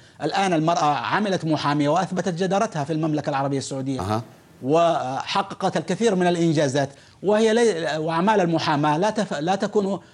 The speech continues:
Speaker 1: مختلفة كثيرا عن أعم-، أعمال القضاء.
Speaker 2: طيب.
Speaker 1: ولا تعتمد على القوة البدنية، إنما تعتمد على ال-، ال-، الاجتهاد الفكري. فإذا أهلت المرأة
Speaker 2: طيب.
Speaker 1: وأصبحت بمكانة العدالة والنزاهة والقدرة العقلية التي تستوعب هذه ال-، ال-، ال-، هذا العمل،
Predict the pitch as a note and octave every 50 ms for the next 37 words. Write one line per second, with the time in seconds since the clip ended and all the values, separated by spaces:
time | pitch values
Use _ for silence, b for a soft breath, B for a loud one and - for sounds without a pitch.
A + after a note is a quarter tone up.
0 | B B - D3 C3 - G3+ F#3+ F#3 D#3+ E3+ E3 - E3 D#3 D3 D#3+ C#3+ F#3+ F#3+
1 | E3 D3+ C#3 C3+ C#3 C#3 C#3 C3 C#3+ C#3+ C3 C3 C#3+ D3+ D#3 D#3 - - F#3+ F#3
2 | G#3 D#3 C3 F#2+ - B B B B B B B B _ B2 D3 - A#3 - A3
3 | F#3 - G#3 F#3+ E3+ D3 D3 D3 D3+ D3 C#3+ - F3+ D#3+ D#3 D3 D3+ D#3 D3 F3+
4 | F#3 D#3+ C3+ C3+ D3+ E3 E3 D#3+ F3 E3 D3+ F#3+ F3 E3+ D#3+ D#3 D#3 D#3+ D#3+ D#3
5 | C3+ C3+ C3 A2 C3 B2 A#2 A#2+ - C3+ C3+ B2 A2+ - D#3 F3 E3+ E3+ E3 -
6 | - G#3 G#3 - A#2+ G#2+ F#2+ B B B B B B B B B B _ - G3+
7 | G#3+ G#3 G3 F#3+ F#3+ A#3 A3+ G3 F#3+ G#3+ F#3+ E3 - D#3+ D#3+ D#3+ D#3 D3 C#3 C#3+
8 | D#3 F#3+ F#3+ - - E3 D3+ - D#3 D3 - b b b b b b b b -
9 | A#2 A2+ C3 D#3 D#3+ D#3 D3+ C#3+ - - E3+ F3 F3 E3+ D#3+ - D#3 C#3 C3 B2+
10 | B2+ B2+ D3 D#3+ D#3 D3+ C#3 C#3 C3 B2+ B2+ B2 A2+ C3+ C#3+ D#3+ D3+ C#3+ C3 B2+
11 | B2+ B2 B2 A#2+ - - - D#3+ D#3+ D#3 C#3+ B2 C3 C3 - D3+ D#3+ F3 E3 C#3+
12 | C3+ B2+ B2+ b b b b b b - C3 D3+ D3 F3 D3+ A#2 - - G3 F#3+
13 | F3+ D3 D3+ D3 C#3 D3 D#3 D3+ C#3+ C#3+ C3+ C3 B2+ A#2 A2+ - A2+ A2+ - -
14 | A#2 A2 - A2+ B2 E3 E3 D#3 C#3+ B2 C3+ D3 F3 G3 G3+